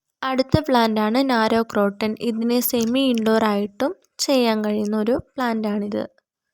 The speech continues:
അടുത്ത പ്ലാന്റാണ് ഗോൾഡൻ കാസ്കേഡ്. ധാരാളം യെല്ലോ കളർ ഫ്ലവേഴ്സ് വിരിയുന്ന ഒരു ക്രീപ്പർ പ്ലാന്റാണിത്. അടുത്ത പ്ലാന്റാണ് സൺഡേ മൺഡേ, അഥവാ ഇതിനെ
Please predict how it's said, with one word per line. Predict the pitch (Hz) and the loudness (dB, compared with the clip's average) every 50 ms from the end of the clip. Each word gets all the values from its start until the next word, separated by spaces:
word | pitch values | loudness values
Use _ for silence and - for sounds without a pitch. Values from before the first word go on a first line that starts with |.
| _ _ _ _ _ _ _ _ _ _ _ _ _ _ _ _ _ _ _ _ _ _ _ _ _ _ _ - | _ _ _ _ _ _ _ _ _ _ _ _ _ _ _ _ _ _ _ _ _ _ _ _ _ _ _ -4
അടുത്ത | 269 269 262 269 - - 311 | -2 0 0 0 -2 -2 -4
പ്ലാന്റാണ് | - 262 254 233 226 220 214 214 214 220 220 247 269 | -2 -2 -2 0 0 0 -2 -2 -2 -2 -2 -4 -4
ഗോൾഡൻ | 254 - 226 220 220 214 214 220 214 | -2 -2 -2 -2 -2 -2 -2 -4 -4
കാസ്കേഡ്. | 208 214 214 208 - - - 233 226 226 254 - | -4 -4 -6 -6 -8 -10 -8 -8 -8 -10 -10 -8
ധാരാളം | 254 247 247 233 226 226 226 226 233 240 240 233 | -6 -6 -4 -4 -4 -2 -2 -2 -2 -2 -4 -4
യെല്ലോ | 226 220 214 220 220 | -4 -4 -4 -4 -4
കളർ | 220 - 226 240 247 269 | -4 -4 -2 -2 -2 -2
ഫ്ലവേഴ്സ് | 262 - - 240 226 220 220 233 233 - - - | -4 -4 -4 -4 -4 -4 -4 -4 -4 -4 -4 -2
വിരിയുന്ന | 233 226 208 214 214 214 214 214 220 254 302 - - - - - _ _ _ - | -2 -2 -2 -2 -4 -4 -6 -6 -6 -6 -6 -8 -10 -16 -20 -20 _ _ _ -8
ഒരു | - - - | -8 -6 -8
ക്രീപ്പർ | - - 269 247 233 226 226 - - - 359 - | -8 -4 -2 -2 -2 -2 -4 -6 -6 -6 -6 -6
പ്ലാന്റാണിത്. | - - 247 233 220 208 208 208 202 202 202 202 202 202 - - - _ _ _ _ _ _ _ _ _ _ _ _ _ _ _ _ _ _ _ _ _ _ _ _ _ _ _ _ _ _ _ _ _ _ _ _ _ - | -6 -6 -4 -4 -4 -6 -6 -6 -6 -6 -6 -6 -8 -8 -10 -12 -12 _ _ _ _ _ _ _ _ _ _ _ _ _ _ _ _ _ _ _ _ _ _ _ _ _ _ _ _ _ _ _ _ _ _ _ _ _ -6
അടുത്ത | 269 269 262 269 269 - 311 | -2 -2 -2 -2 -2 -4 -6
പ്ലാന്റാണ് | 302 - 262 247 233 226 233 220 214 214 220 254 302 | -4 -2 -2 -2 -2 -2 -2 -4 -4 -2 -2 -4 -4
സൺഡേ | 302 - 269 240 233 233 233 233 233 | -4 -4 -4 -4 -4 -2 -2 -2 -2
മൺഡേ, | 226 214 208 202 202 202 208 - - - | -2 -4 -6 -4 -4 -4 -4 -4 -4 -6
അഥവാ | 233 220 233 240 254 254 262 | -6 -4 -2 -2 0 0 0
ഇതിനെ | 240 226 - 226 220 220 220 | 0 0 -2 -4 -6 -6 -6